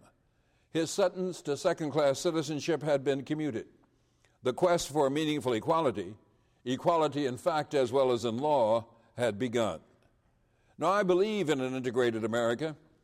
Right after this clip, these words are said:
integrated jobs, homes, and schools. I believe in it enough to have spent most of my life in its elusive pursuit.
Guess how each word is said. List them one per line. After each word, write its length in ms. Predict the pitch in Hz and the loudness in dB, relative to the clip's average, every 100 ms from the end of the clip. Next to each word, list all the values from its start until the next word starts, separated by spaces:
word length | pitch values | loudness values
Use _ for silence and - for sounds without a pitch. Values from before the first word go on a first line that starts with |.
| _ _ - | _ _ -4
integrated 560 | 156 151 156 143 143 | 0 2 2 2 0
jobs, 460 | 113 143 147 151 135 | 2 2 4 2 -2
homes, 440 | 143 143 135 123 | 0 2 0 -2
and 160 | 143 135 | -4 -4
schools. 720 | - 131 110 78 73 - - _ _ _ _ | -2 0 0 -2 -12 -20 -20 _ _ _ _
I 140 | 123 131 | 0 2
believe 360 | 139 175 170 | 4 4 4
in 80 | 160 | 0
it 140 | 156 | -2
enough 380 | 147 156 170 170 | -4 -2 -2 -2
to 100 | 151 | -2
have 120 | 131 | -2
spent 300 | 123 156 139 | -2 -2 -2
most 280 | 135 151 - | 0 0 0
of 80 | 139 | -2
my 160 | 127 127 | -2 2
life 340 | 131 151 151 | 2 0 -2
in 100 | 139 | -2
its 200 | 117 - | -2 -2
elusive 500 | 127 135 135 127 107 | 2 2 2 -2 -2
pursuit. 580 | 120 107 - 135 147 | -4 -4 -4 -6 -6